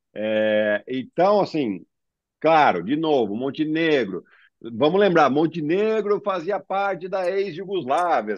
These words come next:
ou seja, ali tem um, tem-se um conhecimento de basquete e um conhecimento dos fundamentos de basquete em todos os jogadores, independente se tá na N B A ou não, muito grande, né? Ah, você quer dizer que o time dos Estados Unidos não é melhor? Não, é muito melhor, mas esses caras, eles vão,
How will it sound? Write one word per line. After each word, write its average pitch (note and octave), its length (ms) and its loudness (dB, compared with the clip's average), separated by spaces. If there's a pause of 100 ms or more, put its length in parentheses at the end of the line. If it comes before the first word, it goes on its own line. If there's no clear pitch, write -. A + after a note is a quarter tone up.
ou C#3+ 120 -8
seja, C#3 300 -2
ali D3+ 560 -2 (420)
tem F3 140 2
um, G3 140 0 (200)
tem-se G3+ 400 2
um F#3+ 100 -4
conhecimento D3+ 800 0
de C3 60 -6
basquete B2+ 720 -2 (200)
e B2 80 -6
um C3+ 60 -2
conhecimento C#3 360 0
dos B2+ 100 -2
fundamentos B2+ 340 0
de B2 60 -2
basquete C3 340 0
em D#3+ 80 0
todos G3 420 4
os C3 60 -6
jogadores, C3+ 460 0
independente D3 440 -4
se - 40 -18
tá D3+ 100 -6
na C#3+ 80 -6
N C#3 80 -4
B C3+ 340 0
A E3+ 80 -4
ou F3+ 140 4
não, D3+ 400 -2 (280)
muito F#3+ 440 0
grande, D#3 460 4 (260)
né? C3+ 320 0 (440)
Ah, D#3+ 260 4
você C#3 260 -10
quer E3+ 100 -4
dizer D#3+ 140 -4
que E3+ 80 -4
o - 20 -2
time D#3+ 140 -6
dos D#3+ 60 -2
Estados E3 140 -4
Unidos D#3+ 140 -2
não D#3 60 -4
é D3 40 -4
melhor? D3 320 2
Não, C#3 220 -8
é D3+ 160 0
muito F#3 300 -4
melhor, D#3+ 360 0
mas G#2+ 180 -6
esses - 260 -10
caras, D#3 240 -4
eles F3+ 180 -6
vão, F3+ 400 4